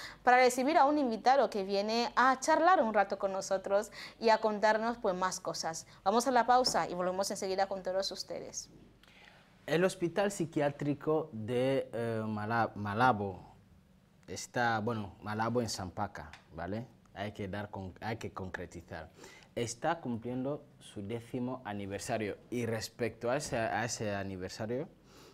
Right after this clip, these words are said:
Speaker 2: han-, están organizando un abanico de actividades. Y nosotros somos unos afortunados porque la tercera jornada empieza aquí, esta mañana, ah, en Buenos Días, Guinea.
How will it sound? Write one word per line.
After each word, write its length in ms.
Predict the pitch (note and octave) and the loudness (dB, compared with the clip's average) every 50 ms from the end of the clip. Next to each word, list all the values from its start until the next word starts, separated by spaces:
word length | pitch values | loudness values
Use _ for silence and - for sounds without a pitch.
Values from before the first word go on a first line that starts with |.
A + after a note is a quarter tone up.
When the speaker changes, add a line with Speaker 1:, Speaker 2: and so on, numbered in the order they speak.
| _ - - _ - | _ -20 -20 _ -4
Speaker 2:
han-, 220 | G#2 A2 A#2 A2+ F#2 | -2 -2 -2 -2 -4
están 260 | - - - A#2 A2+ | -6 -6 -6 -6 -6
organizando 760 | A2+ G2+ G2 F#2+ F#2+ F2+ - A2+ G#2+ A2 A2 A2+ B2 C#3+ - - - - _ _ _ _ _ _ _ - | -6 -6 -6 -8 -8 -10 -10 -8 -8 -8 -8 -8 -10 -12 -14 -20 -20 -20 _ _ _ _ _ _ _ -8
un 560 | A2+ B2 B2 B2 B2 B2 B2 B2 B2+ B2 A#2+ | -6 -4 -2 -2 0 0 0 0 0 0 0
abanico 720 | A2+ G#2+ F#2+ G#2+ A2+ A#2 A#2+ A#2+ A#2 - - B2 B2 - - F#2 F#2 F2+ | 0 0 0 0 0 0 0 -2 -6 -4 -4 -4 -4 -4 -6 -10 -12 -8
de 400 | A2 A2 A#2 B2+ C3 B2+ - - - - - - - - | -6 -4 -4 -4 -4 -6 -8 -14 -20 -20 -20 -14 -6 -4
actividades. 960 | G#2+ A2 A2 - - A2 G2+ G2+ G2 F#2+ G2+ G#2 F#2+ F2 D#2 - - - - _ _ - - - - - _ _ | -4 -4 -4 -4 -6 -4 -4 -4 -4 -6 -6 -6 -6 -8 -10 -12 -12 -14 -16 _ _ -20 -20 -20 -20 -20 _ _
Y 120 | - D3+ D#3 | -4 -2 0
nosotros 760 | D#3+ D#3+ D#3 - G#3+ G#3 - A#2 A2+ B2 C3 - - - - - | 0 0 0 0 0 0 -2 -4 -6 -6 -6 -10 -14 -18 -20 -20
somos 400 | - - D3+ C#3+ C3+ B2 - - | -8 -4 -2 -2 0 -2 -2 -4
unos 200 | B2+ A#2+ A2+ - | -4 -4 -4 -4
afortunados 800 | A#2 G2+ - A2+ G#2+ G2+ - - A2+ B2 D3 E3+ D3+ A2 F#2+ - - | -6 -8 -6 -6 -8 -8 -8 -8 -2 0 0 2 0 0 -4 -6 -6
porque 460 | - A2+ G2+ G2+ - - G2 - - - | -6 -6 -6 -6 -8 -8 -10 -10 -10 -10
la 200 | F2 F#2+ G#2 G2+ - | -8 -6 -6 -6 -6
tercera 340 | G#2 G2 - - C#3 C3+ C3+ | -8 -8 -6 -2 0 0 0
jornada 600 | - - B2+ A#2+ A#2 C3 C#3 C#3 D3 - - - - - | 0 -2 -4 -4 -2 -2 -2 -2 -2 -4 -8 -10 -12 -10
empieza 640 | G2 G2 G2 - G#2+ A2 G2+ - - B2 B2 - - - - _ _ _ _ _ - | -10 -10 -8 -8 -8 -8 -8 -8 -8 -8 -8 -8 -10 -16 -20 _ _ _ _ _ -8
aquí, 400 | F2+ - - - B2 G#2+ - - - | -8 -8 -6 -6 -6 -6 -6 -6 -6
esta 300 | A2+ A#2+ - - C3 B2+ | -6 -6 -2 -2 0 0
mañana, 420 | C3 C3 C#3 D3 C#3+ B2+ A#2+ - - - - - - - - - - _ _ - | 0 0 -2 -2 -2 -4 -4 -8 -14 -20 -20 -20 -20 -20 -20 -20 -20 _ _ -6
ah, 360 | G#2+ G#2+ G#2+ G#2 G2+ G2 F#2+ - | -4 -2 -2 -2 -2 -2 -2 -4
en 160 | G2+ G#2 G#2 | -6 -6 -6
Buenos 280 | G2 F#2+ F#2 F#2+ F#2 F2 | -6 -6 -6 -8 -8 -6
Días, 300 | G2+ G#2 G#2 G#2 F#2+ G2 | -4 -4 -4 -4 -4 -4
Guinea. 340 | - A2 G2+ G2+ F2+ E2 | -4 -4 -4 -4 -6 -8